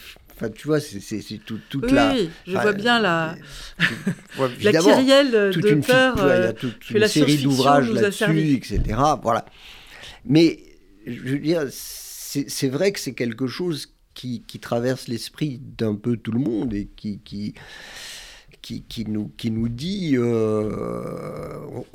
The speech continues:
Speaker 1: on est en train de, de faire quelque chose qu'on ne saura pas maîtriser à un moment donné. On aura été tellement loin, il y aura tellement de données, il y aura tellement d'algorithmes, <laughs> que, que finalement cette intelligence sera une intelligence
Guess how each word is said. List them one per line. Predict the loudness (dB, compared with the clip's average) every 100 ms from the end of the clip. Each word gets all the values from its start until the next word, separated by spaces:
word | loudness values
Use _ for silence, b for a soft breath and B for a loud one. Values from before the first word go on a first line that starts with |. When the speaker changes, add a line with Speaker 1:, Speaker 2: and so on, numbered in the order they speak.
| -4
Speaker 1:
on |
est | -4 -4
en | -6
train | -6 -6 -4
de, | -4 -4 -4
de | -4 -6
faire | -4 -4 -4 -4
quelque | -6 -4 -4
chose | -4 -4 -4 -4
qu'on | -6 -6
ne | -6
saura | -4 -2 0 -2
pas | -2
maîtriser | 0 -2 -6 -10 -10 -6 -4 -2
à | 0
un | 0
moment | -2 -2 -2
donné. | -2 0 0 0
On | 2 2
aura | 2 0
été | 0 -2 -8
tellement | -4 0 2 2 0 0
loin, | 0 2 2 2
il | 0
y |
aura | 0 0
tellement | -2 0 2 2 2 2 2
de | 4
données, | 4 4 4 2 -2 b -4
il |
y | 0
aura | 0 0
tellement | -4 -2 2 2 4 4
d'algorithmes, | 4 4 4 4 4 2 -4 -6 -8 -8 B B B
<laughs> | 0 0 2 4 4 2 -8 -10 0
que, | 2
que | 2 2 4 4
finalement | 0 -6 -2 0 2 2 2
cette | 0 -2 -2
intelligence | -2 -2 -4 -2 -2 -2 -2 -2 -4
sera | -6 -8 -6 -4
une | -2 -4
intelligence | -6 -6 -6 -6 -6 -6 -6 -8